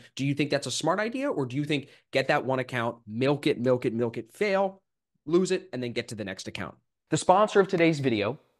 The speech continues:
is me, A S F X T V. With A S F X T V, if you don't know what it is, you can trade live with me and our team of funded full-time traders all week long.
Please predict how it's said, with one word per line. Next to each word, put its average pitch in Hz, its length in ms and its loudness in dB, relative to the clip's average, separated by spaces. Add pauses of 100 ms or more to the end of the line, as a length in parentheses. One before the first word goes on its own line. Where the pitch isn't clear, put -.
is 180 140 2
me, 220 260 4 (340)
A 131 120 6
S 135 120 -2
F 131 120 -4
X - 200 2
T - 140 -2
V. 101 260 -6 (100)
With 123 160 0
A 147 120 6
S 208 160 4
F 208 80 -4
X 175 180 -4
T 190 160 0
V, 101 300 -2
if - 140 -12
you 117 40 0
don't 127 160 2
know 117 60 0
what 107 180 0
it 95 80 -2
is, 104 340 0 (100)
you 127 100 -2
can 127 140 -2
trade 156 340 4
live 156 360 4
with 151 140 -2
me 123 300 0 (100)
and 110 160 -4
our 117 160 4
team 120 280 -2
of 107 160 -8
funded 139 500 -2 (180)
full-time 135 460 0
traders 101 600 -4
all 107 160 0
week 107 240 -8
long. 85 240 -8